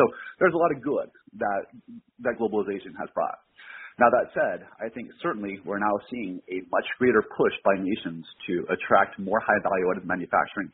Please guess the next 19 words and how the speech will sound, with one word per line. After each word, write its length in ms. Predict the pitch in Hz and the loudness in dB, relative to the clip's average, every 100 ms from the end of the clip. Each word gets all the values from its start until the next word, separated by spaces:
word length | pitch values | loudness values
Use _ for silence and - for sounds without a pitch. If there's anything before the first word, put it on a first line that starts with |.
| - | -6
to 80 | |
their 140 | 78 71 - | -4 -2 4
shores 300 | 117 113 120 - _ _ _ | 6 6 4 -6 _ _ _
and 320 | 110 110 104 - | 4 4 2 -2
to 100 | 104 | -6
onshore 520 | - 104 104 113 98 - | -2 -2 -2 -2 -2 -2
or 40 | |
to 80 | 87 | -4
regionalize. 520 | 92 85 67 - - - _ - - - _ - | -4 -4 -8 -8 -12 -16 _ -20 -20 -20 _ 2
So, 80 | 131 | 2
for 140 | 117 135 | 4 2
instance, 300 | 139 - - - _ _ | 2 -8 -16 -20 _ _
a, 160 | 120 101 82 - - | -4 -4 -6 -8 -2
a 20 | |
number 300 | 117 135 127 | 2 4 4
of 60 | 104 | 2
countries, 320 | 85 - 65 - - | -2 -8 -12 -14 -12
including 420 | - 117 104 92 85 | -10 -4 -2 -2 -4
Australia, 500 | 95 - 110 87 71 | -8 0 2 2 0